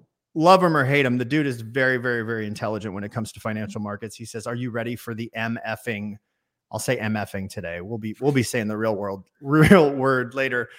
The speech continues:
bull market. And then Dylan LeClaire, who is, you know, he's a B T C maxi,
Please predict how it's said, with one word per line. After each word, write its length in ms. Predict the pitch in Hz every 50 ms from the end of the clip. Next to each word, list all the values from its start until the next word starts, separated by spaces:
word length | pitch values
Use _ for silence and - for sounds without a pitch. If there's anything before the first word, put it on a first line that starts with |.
| - - - _ _
bull 320 | - 117 - 143 151 170 170
market. 480 | 160 147 131 123 117 - 120 117 117 - _ _ _ _ _ _ _ _ _ -
And 80 | 151 156
then 180 | 170 170 165
Dylan 280 | 143 196 254 294 302 262
LeClaire, 560 | 208 - - - 190 180 165 151 131 127 123
who 320 | 120 - 160 160 160 160 -
is, 380 | 151 156 147 147 147 131 -
you 80 | 165 175
know, 100 | 165 156
he's 200 | 151 190 175 202
a 40 | 175
B 180 | - - 294
T 140 | - - 254
C 220 | 190 - - 170
maxi, 520 | 151 139 135 135 139 139 139 - - 123